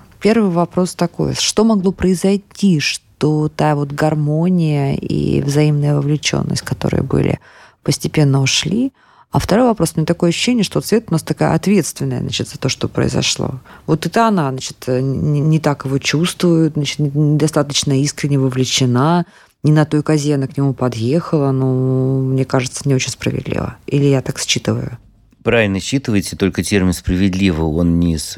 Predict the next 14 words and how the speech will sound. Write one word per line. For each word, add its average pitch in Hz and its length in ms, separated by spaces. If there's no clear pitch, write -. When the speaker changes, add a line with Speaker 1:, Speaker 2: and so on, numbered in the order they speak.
Speaker 2:
психологического 90 800
словаря, 80 440
так 69 160
сказать, 67 440
он 71 240
из 69 240
Уголовного 78 760
или 71 80
Административного 76 640
кодекса. 127 440
Speaker 1:
Он 151 100
из 165 60
жизненного 170 560
словаря, - 460